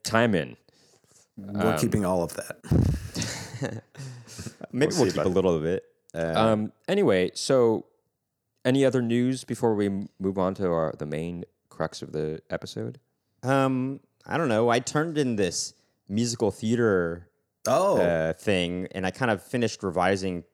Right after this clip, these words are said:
Speaker 3: basically all of my musical, although now I gotta look at the arrangements a little bit on the, the songs, but, um, essentially, well, I turned it in, and so, uh,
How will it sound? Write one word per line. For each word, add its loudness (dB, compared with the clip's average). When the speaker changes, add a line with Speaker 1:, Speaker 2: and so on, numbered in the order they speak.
Speaker 3:
basically -4
all 2
of -2
my -2
musical, -2
although 0
now 2
I 4
gotta 2
look -6
at -6
the -4
arrangements -6
a -12
little -8
bit -6
on -8
the, -10
the -16
songs, -4
but, 0
um, 0
essentially, -2
well, 4
I 2
turned -4
it 0
in, -2
and -4
so, 0
uh, 0